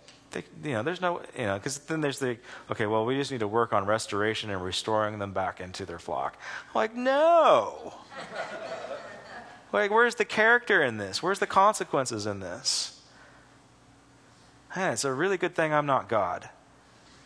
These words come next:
<laughs> Maybe, maybe God could use me as a consultant.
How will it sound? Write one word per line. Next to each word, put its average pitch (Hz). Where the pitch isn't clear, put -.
<laughs> -
Maybe, 170
maybe 160
God 156
could 120
use 135
me 123
as 113
a 113
consultant. 110